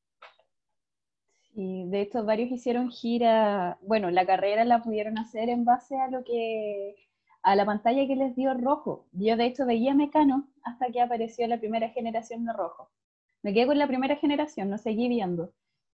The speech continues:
Pero de esta primera generación teníamos, como decía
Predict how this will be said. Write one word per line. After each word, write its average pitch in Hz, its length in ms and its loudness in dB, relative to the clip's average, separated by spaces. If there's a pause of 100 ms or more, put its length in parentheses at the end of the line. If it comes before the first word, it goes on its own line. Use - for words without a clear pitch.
(100)
Pero 214 340 2
de 220 120 0
esta 220 180 -2
primera 208 280 -4
generación 240 500 0
teníamos, 226 340 -4
como 220 160 -8
decía 214 380 -6